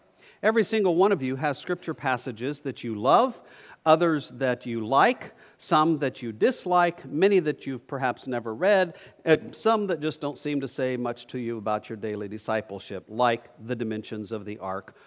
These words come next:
or the temple, okay? So, as we look at these central affirmations, let's remember that we are,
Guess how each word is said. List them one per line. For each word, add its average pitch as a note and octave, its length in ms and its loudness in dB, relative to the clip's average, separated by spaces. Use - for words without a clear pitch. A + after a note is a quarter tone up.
or F#2+ 380 -8
the A2 80 -8
temple, - 400 -8
okay? D#3+ 320 0
So, D#3+ 380 2
as G#3+ 340 6
we F3+ 220 2
look F#3 380 -2
at D3 240 0
these B2+ 420 -4
central D#3+ 540 -4
affirmations, B2+ 680 -4
let's B2 280 -4
remember B2+ 800 -4
that B2+ 400 2
we E3 420 2
are, A#2 380 2